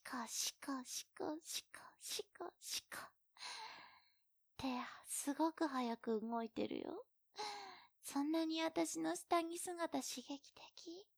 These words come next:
シコシコ、シコシコ、シコシコ。あ、あ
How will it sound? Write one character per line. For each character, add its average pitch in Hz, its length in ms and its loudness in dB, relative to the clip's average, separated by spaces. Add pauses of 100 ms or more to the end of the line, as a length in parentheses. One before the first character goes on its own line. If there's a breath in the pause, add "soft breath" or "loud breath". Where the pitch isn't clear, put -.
(1400 loud breath)
シ - 200 -4 (100)
コ 302 60 4 (260)
シ - 200 -2
コ、 - 140 -6 (640 loud breath)
シ - 280 2
コ 311 100 2 (160)
シ - 260 -8
コ、 381 120 -4 (180)
シ - 280 -2
コ 330 220 -4
シ - 280 -4
コ。 539 100 0 (2500 loud breath)
あ、 294 80 8
あ 330 40 8